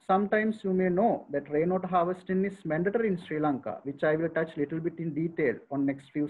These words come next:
slides. So when you take first three sessions, uh, f-, first three, uh, specialties, you can call it as plumbing in general terms, right? Then, uh, suppose if you are in Colombo, of course, we have city sewer line, which you can connect all your sewerage into the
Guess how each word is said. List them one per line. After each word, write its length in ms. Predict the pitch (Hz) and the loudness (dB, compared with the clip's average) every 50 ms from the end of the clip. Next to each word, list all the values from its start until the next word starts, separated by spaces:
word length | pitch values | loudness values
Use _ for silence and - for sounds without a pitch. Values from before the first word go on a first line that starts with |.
| - - | -2 0
slides. 280 | 185 185 156 104 92 - _ _ _ _ _ _ _ _ _ _ _ _ _ _ _ _ | 2 2 2 0 -6 -12 _ _ _ _ _ _ _ _ _ _ _ _ _ _ _ _
So 120 | _ - 220 | _ 2 6
when 180 | 214 220 226 | 6 8 8
you 100 | 247 269 - | 6 4 4
take 220 | 269 277 277 - | 2 2 2 2
first 260 | - 214 202 202 - | 0 0 0 0 -2
three 160 | - 247 262 247 | -2 -2 -2 0
sessions, 460 | - 214 190 - 233 254 294 294 - - _ _ - 156 | 2 0 2 2 2 0 0 0 -4 -10 _ _ -4 -2
uh, 120 | 160 151 156 - | -2 -2 0 -2
f-, 180 | 180 160 160 - | -2 0 2 4
first 200 | 196 196 202 196 - | 2 2 2 0 0
three, 300 | 220 233 226 214 196 175 | 0 2 4 6 6 6
uh, 300 | 151 139 139 139 - - - | 6 6 4 2 0 -4 -6
specialties, 680 | - - 185 185 240 240 233 233 - 254 277 320 - - - _ _ _ _ _ _ _ _ - - - - | -4 -4 0 4 4 4 4 4 0 -2 -4 -4 -6 -8 -14 _ _ _ _ _ _ _ _ -20 -18 -6 0
you 140 | 196 208 - | 2 2 4
can 180 | 226 233 220 | 6 4 4
call 260 | 220 190 190 185 190 | 6 6 8 8 8
it 120 | 196 196 196 | 8 8 6
as 220 | 190 196 196 - | 6 6 4 2
plumbing 420 | - - 175 160 165 175 190 180 170 | -2 0 2 4 6 6 6 6 6
in 160 | 160 156 139 | 4 2 2
general 340 | 147 143 143 139 135 131 117 | 2 4 4 4 2 2 0
terms, 320 | - 123 117 104 95 - _ _ _ - | 0 0 0 0 -2 -6 _ _ _ -2
right? 220 | 160 175 233 302 - - _ _ _ _ _ _ _ _ _ _ _ _ _ _ _ _ _ _ _ _ - | 0 0 0 0 -2 -12 _ _ _ _ _ _ _ _ _ _ _ _ _ _ _ _ _ _ _ _ 0
Then, 260 | 196 262 285 285 269 | 4 4 6 6 6
uh, 140 | 254 226 196 | 6 6 6
suppose 580 | 190 - - 214 208 - 269 254 220 - - - | 4 2 2 0 0 2 4 6 6 4 4 0
if 220 | 196 196 - - | -2 -2 -2 2
you 100 | 226 226 | 4 6
are 140 | 226 226 220 | 8 8 8
in 160 | 220 220 214 | 6 4 4
Colombo, 420 | - 185 185 190 202 226 247 269 220 | 6 6 8 8 8 8 6 6 4
of 180 | 190 - - | 4 2 2
course, 180 | - 214 214 214 - | 2 2 2 2 2
we 80 | 196 190 | 2 4
have 240 | 185 196 190 190 - | 6 6 4 4 4
city 200 | - 208 208 226 | 2 0 0 0
sewer 280 | - - 220 202 190 | 0 4 6 8 8
line, 320 | 175 165 160 147 117 92 - - _ _ _ _ _ _ _ _ - | 8 8 6 4 4 0 -4 -12 _ _ _ _ _ _ _ _ -4
which 200 | 180 185 180 - | -4 -2 0 2
you 80 | 208 202 | 2 4
can 180 | 208 202 202 | 4 2 2
connect 340 | 202 185 185 202 190 190 - | 2 2 2 2 2 2 4
all 160 | 185 180 180 | 4 6 6
your 160 | 180 190 190 185 | 6 6 6 4
sewerage 520 | - - 175 175 175 185 202 208 202 185 | 2 2 2 4 6 4 4 4 2 0
into 180 | 175 165 - 170 | 0 0 0 0
the 160 | 170 226 | 2 2